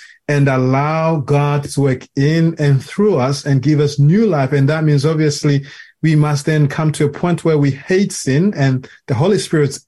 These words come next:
uh, the Holy Spirit helps us with that, because once again, it is that sin which works in us, uh, more like mold,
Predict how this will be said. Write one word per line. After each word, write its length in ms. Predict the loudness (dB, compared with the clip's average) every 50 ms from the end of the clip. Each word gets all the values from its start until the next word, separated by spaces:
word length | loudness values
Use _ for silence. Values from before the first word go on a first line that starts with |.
| _ -4
uh, 160 | -2 0 0
the 80 | 2 2
Holy 160 | 2 2 0
Spirit 380 | -2 -2 -2 0 0 -2 -2 -6 -12 -14 -10
helps 340 | -6 -4 -4 -4 -2 -2 -2
us 160 | 0 0 0
with 160 | 0 0 0
that, 240 | 0 0 0 -2 -4 -8 -18 -20 -20 -20 -20 _ _ _ _ -4
because 280 | -2 -2 0 0 0
once 240 | 0 0 0 0 0
again, 480 | 0 0 0 2 2 2 0 0 -2 -6 _ _ _ -2
it 100 | 0 2
is 160 | 2 0 0
that 220 | -2 -2 -2 -4
sin 500 | -6 -6 -4 -2 0 0 2 2 2 2
which 220 | 2 0 0 0 0
works 240 | 0 0 0 0
in 100 | 0 0
us, 300 | 0 0 -2 -4 -6 -8 -14 -18 -20 -20 _ _
uh, 200 | -4 -2 -2 0 2
more 160 | 2 2 2
like 200 | 0 0 0 0
mold, 580 | 2 2 2 2 2 2 2 0 0 -2 -6